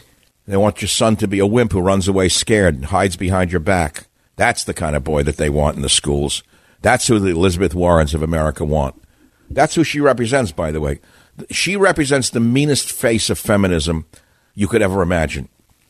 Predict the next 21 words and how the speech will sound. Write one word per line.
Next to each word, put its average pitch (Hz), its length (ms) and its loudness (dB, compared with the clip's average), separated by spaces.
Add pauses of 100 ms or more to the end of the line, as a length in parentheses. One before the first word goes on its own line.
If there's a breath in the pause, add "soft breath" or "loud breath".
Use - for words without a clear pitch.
(960 soft breath)
And 92 160 -2
so 117 200 2
that's 135 220 2
really, 104 340 0
when 95 160 0
we 95 80 0
get 95 140 4
into - 200 -2
<laughs> - 80 2
politics 135 520 0
now, 82 220 -2 (300 loud breath)
it's 82 100 -6
like, 110 120 -2
yeah, 107 160 -4
that's 139 240 2
the 123 100 -4
choice 160 480 2
we're 185 120 -2
gonna 185 160 2
have 208 180 0
now. 214 320 -2